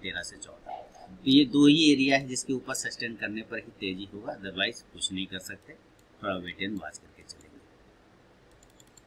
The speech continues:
<clears throat> वापस से देखिए ये थोड़ा सा movement में आ तो रहा है, अभी आप देखिए तो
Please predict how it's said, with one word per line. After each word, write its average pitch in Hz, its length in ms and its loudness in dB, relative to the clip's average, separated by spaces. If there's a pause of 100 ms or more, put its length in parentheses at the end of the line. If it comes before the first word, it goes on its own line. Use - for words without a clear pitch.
(4000)
<clears throat> - 0 -
वापस 139 500 10
से 156 140 2
देखिए 147 360 -2
ये 127 360 -2
थोड़ा 123 220 -4
सा 120 140 -10
movement 107 460 -10
में 120 120 -4
आ 98 200 2
तो 117 180 -10
रहा 92 320 -4
है, 113 180 -6
अभी 92 360 -12
आप 87 120 -14
देखिए - 360 -20
तो 98 100 -20